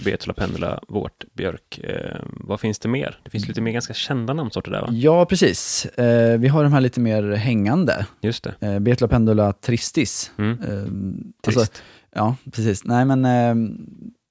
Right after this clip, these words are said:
Speaker 2: vårtbjörken har ju, alltså, kallas ibland för hängbjörk, lite felaktigt. För hängbjörken är
Speaker 1: Mm.
Speaker 2: då en, en, ett, en sort,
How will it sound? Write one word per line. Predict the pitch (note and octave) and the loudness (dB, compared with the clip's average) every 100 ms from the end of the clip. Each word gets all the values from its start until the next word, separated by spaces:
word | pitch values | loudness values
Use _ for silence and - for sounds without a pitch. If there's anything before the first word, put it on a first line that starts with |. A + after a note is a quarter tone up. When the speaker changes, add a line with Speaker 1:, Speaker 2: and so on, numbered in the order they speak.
| _ | _
Speaker 2:
vårtbjörken | A#2 A#2+ - C#3 E3+ D3 | 4 4 6 4 4 4
har | C#3 A#2 G#2+ | 4 6 6
ju, | G#2+ G#2+ - - | 4 0 -6 -6
alltså, | A2+ A2+ | -4 -2
kallas | - A2 A2 C3 | 2 4 4 4
ibland | C3+ F2+ D2+ | 0 0 0
för | F#2+ | 0
hängbjörk, | F#2+ F2+ C#2+ - | 0 0 -4 -4
lite | G2+ F#2+ | -6 -4
felaktigt. | F#2+ E2+ F2 A#2 - | -2 -4 -6 -10 -8
För | G#2+ | 0
hängbjörken | G2+ G2 G2+ - A2+ | 2 4 2 2 0
är | F2+ F#2+ | 0 0
Speaker 1:
Mm. | G#2+ | 0
Speaker 2:
då | G#2 F2+ | 0 0
en, | E2+ F#2 F2+ - | -4 -4 -6 -6
en, | F#2 F2+ F2+ F2+ - - | -4 -2 -4 -6 -10 -8
ett, | - - - - | -8 -10 -16 -10
en | F2+ F2 | -8 -6
sort, | - G#2 - - | 0 0 0 -10